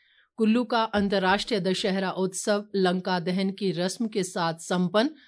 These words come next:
बाजा बजंतरियों के नजराने में दस प्रतिशत की वृद्धि। और प्रदेश पथ परिवहन निगम के पेंशनरों को दो महीने से नहीं मिली पेंशन,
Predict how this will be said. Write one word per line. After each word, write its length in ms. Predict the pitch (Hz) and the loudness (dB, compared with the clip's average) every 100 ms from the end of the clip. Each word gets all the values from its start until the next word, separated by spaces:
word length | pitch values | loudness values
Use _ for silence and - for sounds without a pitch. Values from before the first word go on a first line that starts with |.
| - | -10
बाजा 420 | 165 180 185 202 190 | 0 2 4 2 2
बजंतरियों 580 | 185 185 185 196 196 | 2 2 0 0 -2
के 160 | 190 175 | -2 -2
नजराने 600 | 175 175 190 180 180 190 | 0 0 0 0 0 0
में 280 | 185 170 147 | -2 -4 -2
दस 240 | 180 202 | -2 -2
प्रतिशत 580 | - 180 180 175 185 160 | -2 -6 -4 -4 -6 -6
की 120 | 175 160 | -4 -4
वृद्धि। 460 | 160 165 175 156 - _ _ _ _ _ | -2 -4 -4 -8 -8 _ _ _ _ _
और 280 | 180 180 170 | 0 2 2
प्रदेश 480 | 165 185 185 190 196 - | 0 0 2 2 0 -4
पथ 220 | 190 185 202 | -6 -4 -6
परिवहन 440 | 175 175 180 190 | -4 -2 -2 -2
निगम 320 | 175 170 185 | -4 -4 -4
के 180 | 180 180 | -4 -6
पेंशनरों 640 | 170 175 180 202 190 208 220 | -4 -2 -2 -2 -2 -2 -2
को 180 | 190 165 | -4 -4
दो 260 | 143 190 | 0 0
महीने 360 | 214 196 208 214 | 2 0 0 -2
से 160 | 208 190 | -2 -2
नहीं 260 | 185 208 | 0 0
मिली 240 | 196 180 180 | 0 -2 -4
पेंशन, 520 | 170 175 185 220 | -4 -2 -2 0